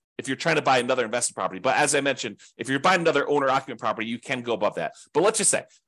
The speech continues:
a-, after you get to your ten finance properties, if you want to buy additional investment properties,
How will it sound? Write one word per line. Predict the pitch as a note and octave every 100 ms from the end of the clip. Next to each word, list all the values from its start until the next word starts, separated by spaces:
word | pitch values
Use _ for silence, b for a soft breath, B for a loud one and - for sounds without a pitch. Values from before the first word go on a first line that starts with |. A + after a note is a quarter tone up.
| -
a-, | C#3 -
after | G3 A3+
you | A#3
get | A3 A3
to | F3
your | E3
ten | - F3+ F3
finance | D#3 D3+ C#3+
properties, | - C3+ A#2 F#2+ G2+
if | - C3
you |
want | C3 D#3
to | D#3+
buy | D#3+ B2+
additional | A#2+ C#3+ - C#3+
investment | D3+ E3+ A#2+
properties, | G#2+ F#2+ A2